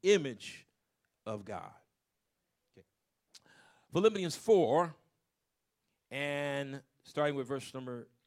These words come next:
ten. Okay. I'm gonna start with verse number nine. "Those things which you have both learned and received and heard, seen in me and do, the God of peace shall be with you.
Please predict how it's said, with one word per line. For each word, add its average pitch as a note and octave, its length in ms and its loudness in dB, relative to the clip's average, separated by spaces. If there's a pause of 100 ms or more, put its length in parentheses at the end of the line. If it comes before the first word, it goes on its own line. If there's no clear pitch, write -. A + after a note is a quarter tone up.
ten. G#2 240 -16 (760)
Okay. A2 140 -20 (3500)
I'm B2+ 60 -10
gonna C#3+ 80 -8
start C3 160 -4
with A#2+ 100 -8
verse A2+ 180 -10
number G#2+ 140 -12
nine. F2+ 240 -16 (260)
"Those B3 240 4
things F3 220 -2
which D3+ 160 -4
you D3+ 140 -2
have C3 100 -6 (320)
both C#3+ 240 -2
learned D3 440 -4
and C3+ 180 -10
received B2 500 -8
and G#2+ 140 -12
heard, B2+ 420 -2 (240)
seen G#3+ 440 -4
in G#3 300 -4
me C#3+ 300 -8
and C#3 220 -14
do, C#3 240 -2 (680)
the A#2+ 60 -16
God C#3+ 320 0
of A3 140 -6
peace D#3 320 -10
shall C3 320 -6
be C#3+ 340 -10
with C#3+ 500 -4
you. G#2+ 180 -14